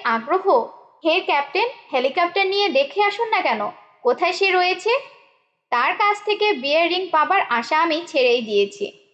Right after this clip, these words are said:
থোর সামারের পজিশন এবং কোর্স জানা গেলে অনেক দ্বিধাদ্বন্দ্ব দূর হয়ে যায়, ভাবল রানা।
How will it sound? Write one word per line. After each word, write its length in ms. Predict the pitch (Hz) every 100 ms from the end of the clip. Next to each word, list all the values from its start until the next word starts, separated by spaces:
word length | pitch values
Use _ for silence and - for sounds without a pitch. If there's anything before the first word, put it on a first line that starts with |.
| _ _ _ _ _ _ _ _ _ _ _ _ _ _ _ _ _ _
থোর 200 | 320 320
সামারের 460 | 403 415 381 381 415 349
পজিশন 480 | 285 285 311 403
এবং 320 | 403 302 320 370
কোর্স 320 | 311 311 392 -
জানা 300 | 262 240 302
গেলে 340 | 370 339 269 - - _ _
অনেক 360 | 277 339 349 220
দ্বিধাদ্বন্দ্ব 720 | 262 254 339 349 349 294 262
দূর 320 | 240 254 262
হয়ে 280 | 254 247 214
যায়, 280 | 208 - - - 214
ভাবল 280 | 233 220 330
রানা। 340 | 294 202 208